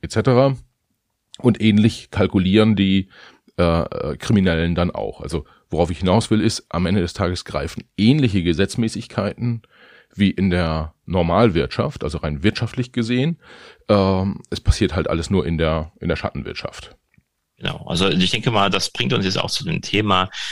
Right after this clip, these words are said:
Speaker 2: äh, der Beziehungen von, äh, legaler und illegaler Wirtschaft, weil wir hier letztendlich ja sehen, dass wir es im Zweifelsfall,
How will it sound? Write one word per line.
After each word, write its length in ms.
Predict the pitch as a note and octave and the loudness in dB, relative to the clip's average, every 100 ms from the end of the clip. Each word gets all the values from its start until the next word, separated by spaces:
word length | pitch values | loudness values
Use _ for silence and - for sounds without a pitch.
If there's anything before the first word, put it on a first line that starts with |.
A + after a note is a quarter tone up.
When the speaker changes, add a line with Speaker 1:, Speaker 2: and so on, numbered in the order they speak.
| - - - | -12 -12 -6
Speaker 2:
äh, 120 | G2+ - | -4 0
der 100 | F2+ | 0
Beziehungen 540 | F2 D#2+ - A2+ F#2+ | 0 0 0 0 0
von, 300 | F2 F#2 C#2+ | 0 -2 -2
äh, 240 | - A#1+ D2+ | -2 -2 0
legaler 400 | F2+ F#2 E2+ F2 | 0 0 0 0
und 140 | F2 | 0
illegaler 420 | G2+ G2+ D2+ D2+ | 0 0 0 0
Wirtschaft, 540 | - - - - - E2 | -2 -2 -2 -4 -6 -4
weil 160 | E2 | -2
wir 60 | E2 | -2
hier 340 | E2 - A#2 | -2 -2 0
letztendlich 500 | G#2+ - - E2+ E2 | 0 -2 -4 -4 -2
ja 160 | F2 E2 | 0 0
sehen, 300 | E2 G2+ G#2 | 0 0 0
dass 240 | F2+ - | -2 -2
wir 100 | F2 | -2
es 100 | D#2+ | -2
im 120 | D#2 | -2
Zweifelsfall, 1000 | D#2 - A2+ C#3+ - - - G2 F#2 F2 | -2 0 0 0 -2 -6 -2 0 2 0